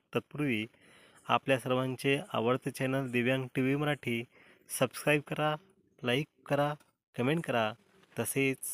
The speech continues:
हा व्हिडिओ शेवटपर्यंत पहा. चला तर मग हा शासन निर्णय पाहू. खाजगी अनुदानित व विनाअनुदानित अपंगाच्या विशेष शाळा कर्मशाळामधील सेवेत असताना दिवंगत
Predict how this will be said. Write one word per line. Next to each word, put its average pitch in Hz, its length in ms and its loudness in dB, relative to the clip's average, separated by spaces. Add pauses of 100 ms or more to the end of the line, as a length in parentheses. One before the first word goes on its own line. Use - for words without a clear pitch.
(320)
हा 147 220 -2
व्हिडिओ 117 420 -2 (360)
शेवटपर्यंत 120 640 -2 (140)
पहा. 131 320 0 (480)
चला 113 160 2
तर 139 180 -2
मग 160 200 0 (400)
हा 117 240 0
शासन 120 360 -4
निर्णय 147 260 -4 (100)
पाहू. 170 320 2 (840)
खाजगी 127 500 0 (100)
अनुदानित 135 600 2
व 147 120 2
विनाअनुदानित 135 720 2 (200)
अपंगाच्या 131 600 -2
विशेष 139 400 -2
शाळा 156 380 2 (560)
कर्मशाळामधील 143 1120 2 (300)
सेवेत 127 440 0
असताना 123 560 0 (360)
दिवंगत 139 580 2